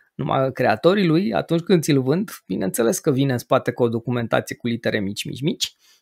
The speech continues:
care o să spună că ei nu sunt liable pentru nu știu ce mistakes probabil că va face A I-ul. Uh, dar cu siguranță lucrurile astea vor fi reglementate pentru că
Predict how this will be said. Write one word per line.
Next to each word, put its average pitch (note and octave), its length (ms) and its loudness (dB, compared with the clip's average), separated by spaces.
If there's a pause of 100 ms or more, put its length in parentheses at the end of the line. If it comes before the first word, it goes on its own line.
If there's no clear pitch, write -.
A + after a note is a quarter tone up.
(240)
care A#3+ 640 -2 (120)
o G3 80 -4
să G#3+ 140 -2
spună D#4 320 -2
că C#4+ 200 0
ei D4 200 2
nu D4+ 120 0
sunt C4 380 -4
liable C3+ 760 4
pentru C3 540 -2
nu C3 120 0
știu B2+ 200 -8
ce A#2+ 380 2
mistakes B2 580 -2
probabil A#2+ 500 -2
că A#2 140 -4
va A2+ 140 0
face - 380 -2 (280)
A G#2+ 60 0
I-ul. E2 180 -4 (600)
Uh, C3+ 480 0
dar C3+ 340 2 (460)
cu - 120 -6
siguranță E3+ 720 0
lucrurile C#3 300 0
astea B2 200 -2
vor A#2+ 160 -2
fi - 140 -4
reglementate A#2 760 0
pentru C#3 360 -2
că C#3 560 0